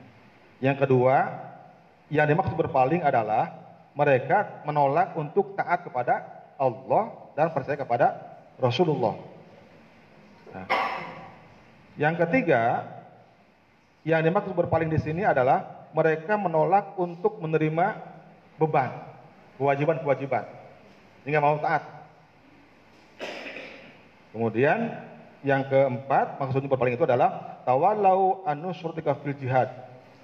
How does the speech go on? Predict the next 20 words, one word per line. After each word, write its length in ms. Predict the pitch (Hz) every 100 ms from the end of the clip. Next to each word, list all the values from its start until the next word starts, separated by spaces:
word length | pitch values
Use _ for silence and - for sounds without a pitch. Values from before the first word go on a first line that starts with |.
| 123
Mereka 240 | 120 156
berpaling 580 | 151 127 127 131 196 202 -
un-, 180 | 147 147 -
dari 220 | 135 151
menolongmu 440 | 143 139 131 131 156
dalam 220 | 131 147 - - - - - - 131
perang. 240 | 120 101 - - - - - _ _ _ _ -
Jadi 80 | 147
kalau, 200 | 175 185 180
jadi 140 | 196
kalau, 260 | 247 220 208 208 - - - 185
kalau 140 | 208 196
sudah 160 | 202 196
begini, 640 | 180 170 156 185 247 233 - -
ini 160 | 175 254
sudah 560 | 240 185 175 170 165 170
umum, 320 | 233 220 208 165
Pak. 160 | 143 - - - - _ _ -
Karena 240 | 123 147 214
yang 220 | 175 156